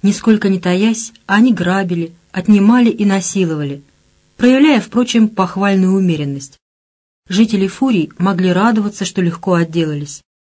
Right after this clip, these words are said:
Спартак сделал вид, будто ничего не знает, не видит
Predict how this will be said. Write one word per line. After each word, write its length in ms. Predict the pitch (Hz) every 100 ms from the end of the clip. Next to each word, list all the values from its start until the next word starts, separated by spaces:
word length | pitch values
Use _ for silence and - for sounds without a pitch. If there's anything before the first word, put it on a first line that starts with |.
| _ _ _ _
Спартак 520 | - 220 220 302 254
сделал 400 | 165 180 214 190
вид, 320 | 180 254 - -
будто 300 | 208 - 214
ничего 380 | 190 202 202 208
не 100 | 170
знает, 540 | 160 185 240 220 - -
не 180 | 180 170
видит 320 | 220 214